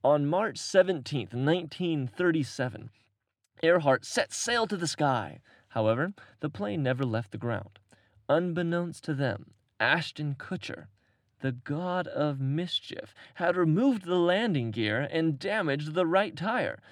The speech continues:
forcing the wings into the ground upon takeoff.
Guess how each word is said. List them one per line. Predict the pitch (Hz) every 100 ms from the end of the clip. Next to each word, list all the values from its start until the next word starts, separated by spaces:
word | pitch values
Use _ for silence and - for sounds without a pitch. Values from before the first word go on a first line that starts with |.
| - _ _ - -
forcing | - 285 247 - 147
the | 127
wings | 143 196 131 123
into | 190 220 175
the | 139
ground | 156 151 120
upon | 117 117
takeoff. | 110 110 - - - -